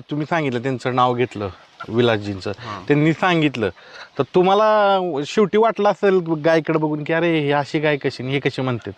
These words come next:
Speaker 2: नाही, त्यांना फुल अभ्यास आहे त्यातला.
Speaker 1: हम्म.
Speaker 2: म्हणजे बेंगलोरच्या बैलांची पारख वगैरे त्या माणसाला जास्त आहे.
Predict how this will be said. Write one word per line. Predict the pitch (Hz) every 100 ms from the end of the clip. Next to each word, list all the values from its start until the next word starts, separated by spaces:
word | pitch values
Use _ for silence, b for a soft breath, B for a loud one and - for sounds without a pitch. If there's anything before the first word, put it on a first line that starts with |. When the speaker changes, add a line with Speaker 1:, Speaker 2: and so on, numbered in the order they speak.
| -
Speaker 2:
नाही, | 110 120 117
त्यांना | 147 143 147 170 196 196 196 190 185 185
फुल | 196
अभ्यास | 202 151 135 -
आहे | 117 -
त्यातला. | 120 110 104
Speaker 1:
हम्म. | 110 - 131 131 107 101
Speaker 2:
म्हणजे | 110 98 117 117 - _
बेंगलोरच्या | 123 131 123 123 120
बैलांची | 131 139 127 131 -
पारख | 151 135 123
वगैरे | 120 123 127 127
त्या | 82 90
माणसाला | 92 92 92 87 82 - 120 131
जास्त | 151 - -
आहे. | - -